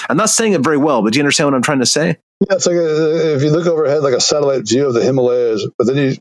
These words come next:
Speaker 2: flatten them out over square miles, it's giant.
Speaker 1: Yeah, yeah, exactly. Yeah, more square miles of surface area.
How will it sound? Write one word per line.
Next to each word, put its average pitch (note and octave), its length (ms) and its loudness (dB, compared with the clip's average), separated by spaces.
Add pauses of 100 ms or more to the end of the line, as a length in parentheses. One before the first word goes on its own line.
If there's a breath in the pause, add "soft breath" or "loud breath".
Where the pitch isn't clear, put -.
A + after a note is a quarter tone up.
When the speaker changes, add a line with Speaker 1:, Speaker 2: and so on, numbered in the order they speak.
(220)
Speaker 2:
flatten D3 380 0
them B2 100 0
out C#3 220 0
over B2 220 2
square C3+ 280 0
miles, B2+ 400 0
it's - 380 -2 (120)
giant. A#2+ 640 0 (340)
Speaker 1:
Yeah, A#2+ 320 -2 (280)
yeah, A#2 200 2
exactly. G2+ 520 -2 (360)
Yeah, G2+ 100 -2
more A2 240 0
square A#2 280 0
miles G#2+ 360 0
of E2+ 160 -4
surface A#2 400 -2
area. F#2 220 -2